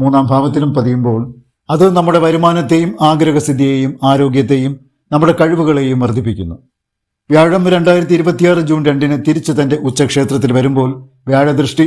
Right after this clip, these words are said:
വീണ്ടും ശനിയിൽ പതിയുകയും ശനിയുടെ പാപത്വം കുറയുകയും ചെയ്യുന്നു. അപ്പോൾ വ്യാഴം അഷ്ടമത്തിലാണെങ്കിലും ഉച്ചക്ഷേത്രത്തിലാകയാൽ വലിയ ദോഷങ്ങളൊന്നും തരുന്നുമില്ല. രണ്ടായിരത്തി ഇരുപത്തിയാറ് ഒക്ടോബർ മാസം മുപ്പതാം തീയതി വരെ വ്യാഴം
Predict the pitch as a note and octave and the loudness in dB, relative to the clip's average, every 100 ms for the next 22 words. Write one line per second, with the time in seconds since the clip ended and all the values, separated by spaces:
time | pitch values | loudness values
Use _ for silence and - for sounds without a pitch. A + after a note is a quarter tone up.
0 | - C#3+ D3+ D#3+ D3 C#3 C3 A#2 B2+ B2+ | 0 0 0 -2 0 0 0 0 0 0
1 | B2+ C3 A#2+ A#2 - _ _ C#3 C3+ C3+ | 0 0 -2 -4 -14 _ _ -2 0 0
2 | - C#3 C#3+ D3 C#3+ D3 C3 C3 A#2 A2 | 2 0 0 -2 -2 -2 -2 0 0 -2
3 | G#2 - F#2+ F2 E2 _ _ _ A#2 C#3 | -4 -6 -8 -8 -14 _ _ _ -4 -2
4 | C#3 D#3+ - _ _ C#3+ D3 E3 F3+ F#3+ | -2 -4 -16 _ _ 0 2 4 0 -2
5 | D#3 D#3 C#3 C#3+ C#3 C#3+ C#3+ D3 D#3+ - | -2 0 0 2 2 0 0 -2 -4 -10
6 | _ C#3+ D3 F#3 - E3 D#3+ C#3+ C3 B2+ | _ -6 0 0 2 0 0 0 0 0
7 | B2+ B2+ B2+ C3 B2 B2 B2+ B2+ B2+ A#2 | 0 0 -2 -2 0 0 0 0 0 0
8 | A2+ A#2 - B2 A#2 A2+ G#2 E2 - _ | -2 -4 -2 -2 0 -2 -4 -8 -14 _
9 | _ _ _ _ _ _ D#3+ E3 F#3 F#3 | _ _ _ _ _ _ 2 4 4 2
10 | F3+ E3+ F#3 F#3 F#3 F3+ E3 F3+ E3+ D#3 | 0 0 0 2 2 0 0 0 2 0
11 | D3+ - C3+ A2+ C3+ B2+ C3 C3 B2+ B2+ | 0 -2 -2 0 0 0 0 0 0 -2
12 | D3 C3 C3 C#3+ | -4 -2 0 0